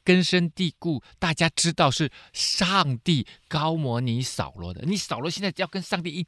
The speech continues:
一刀两断，要我们把所有的祭司家族杀掉，没有人敢做这件事情的，这是神的仆人呢。你要是动神的仆人，这个是非常非常之严重的事情。所以大家心知肚明，这完全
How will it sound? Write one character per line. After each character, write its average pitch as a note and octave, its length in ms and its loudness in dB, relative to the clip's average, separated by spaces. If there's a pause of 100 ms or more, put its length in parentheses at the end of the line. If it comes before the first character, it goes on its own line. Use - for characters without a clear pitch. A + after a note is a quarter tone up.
一 - 80 -6
刀 F#3 180 6
两 B2 160 0
断， F#3 140 0
要 F#3 140 -2
我 C#3 40 -6
们 D3+ 160 -6
把 A#2+ 160 0 (200)
所 F#3 180 6
有 F3+ 80 6
的 D3+ 80 4
祭 F#3 160 -2
司 F3 160 -4
家 E3+ 180 6
族 D3 140 -2
杀 E3 220 2
掉， D#3+ 120 0 (140)
没 G#3+ 120 6
有 A3 80 8
人 G3+ 60 4
敢 D3+ 160 2
做 F#3 120 2
这 E3 80 2
件 E3+ 120 4
事 E3+ 160 -4
情 F#2+ 220 -4
的， A2 80 -2
这 - 80 -6
是 G3 140 0
神 B2+ 260 2
的 D3+ 80 2
仆 C3+ 320 -2
人 F#2+ 140 0
呢。 G2 100 -2 (300)
你 C#3 100 4
要 F#3 80 6
是 F#3+ 140 2
动 E3+ 260 2
神 C3+ 180 0
的 D3+ 120 -2
仆 C#3 180 -4
人， C3+ 80 -2 (240)
这 G3 100 4
个 F3+ 80 6
是 E3 80 0
非 G3+ 300 0
常 D3+ 160 -2
非 F#3 180 -4
常 C#3+ 160 0
之 - 180 -4
严 B2+ 200 -2
重 C3 220 -6
的 G#2+ 80 -6
事 - 180 -10
情。 - 180 -14 (1500)
所 - 160 4
以 C3+ 180 6 (300)
大 C#3 120 2
家 C3 100 4
心 C3 240 2
知 B2 140 0
肚 A2 160 0
明， F#2+ 100 2
这 C#3 120 -4
完 G#2 180 -2
全 A2 160 -6